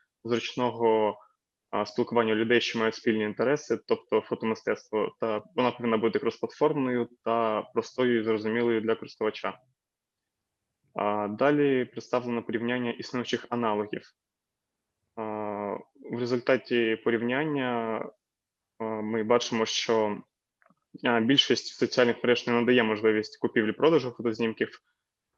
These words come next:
а, та більшість з них має механізми заохочення від сторонніх користувачів. А,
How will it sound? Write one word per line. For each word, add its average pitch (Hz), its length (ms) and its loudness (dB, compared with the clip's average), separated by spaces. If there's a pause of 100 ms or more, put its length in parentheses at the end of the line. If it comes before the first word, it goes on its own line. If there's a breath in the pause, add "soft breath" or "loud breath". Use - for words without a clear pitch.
а, 110 560 -2 (320)
та 110 400 0 (160)
більшість 120 360 2
з 107 40 -4
них 117 420 -2
має 104 540 4
механізми 117 500 0
заохочення 113 520 4
від 107 80 -2
сторонніх 117 460 2
користувачів. 110 680 0 (1120)
А, 107 200 0